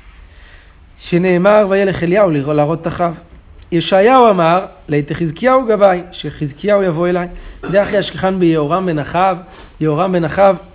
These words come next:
<clears throat> הוא הלך לעצמו לגבי אלישע. מה עשה הקדוש ברוך הוא? הביא ייסורים על חזקיהו, עשה פשרה. הביא ייסורים על חזקיהו, ואמר לו לישעיהו,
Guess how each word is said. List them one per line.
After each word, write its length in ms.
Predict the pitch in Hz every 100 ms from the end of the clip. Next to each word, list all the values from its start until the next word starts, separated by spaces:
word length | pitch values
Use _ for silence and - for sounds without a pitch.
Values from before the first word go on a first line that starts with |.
| -
<clears throat> 280 | 285 208 185
הוא 140 | 214
הלך 260 | 220 233 208
לעצמו 380 | 175 - 202
לגבי 360 | 202 165 160 185
אלישע. 340 | 175 156 190 151 - - - - -
מה 340 | 170 147 190 226
עשה 220 | 226 208
הקדוש 340 | 175 170 165
ברוך 160 | 151 165
הוא? 220 | 190 226 - - - -
הביא 380 | 170 175 254 233
ייסורים 460 | - - 208 226
על 100 | 202
חזקיהו, 760 | 170 175 160 165 139 135 185 -
עשה 160 | - 175
פשרה. 340 | - 180 165 156 - - - - -
הביא 300 | 160 180 226
ייסורים 320 | - 196 196
על 80 | 190
חזקיהו, 680 | 180 165 - 143 139 190 269 - - - - - - - - - - -
ואמר 380 | 127 127 139 185
לו 80 | 202
לישעיהו, 840 | 185 185 208 208 269 233 233 247